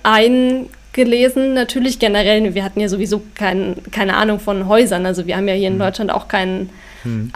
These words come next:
Speaker 1: Haus, geschweige denn haben wir Ahnung von Immobilienkauf im Ausland. Haben halt ganz viel in Foren gelesen, in irgendwelchen Facebook-Gruppen. Und in Schweden ist es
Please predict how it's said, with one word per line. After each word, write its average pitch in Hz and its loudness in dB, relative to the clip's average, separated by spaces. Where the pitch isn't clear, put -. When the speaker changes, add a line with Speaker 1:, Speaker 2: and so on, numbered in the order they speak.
Speaker 1:
Haus, 214 2
geschweige 220 4
denn 220 0
haben 220 0
wir 214 -2
Ahnung 220 0
von 214 0
Immobilienkauf 226 2
im 220 -4
Ausland. 220 0
Haben 240 4
halt 220 4
ganz 233 2
viel 277 6
in 226 2
Foren 247 2
gelesen, 226 2
in 214 0
irgendwelchen 220 0
Facebook-Gruppen. 240 2
Und 214 0
in 202 0
Schweden 233 0
ist 220 -4
es - -2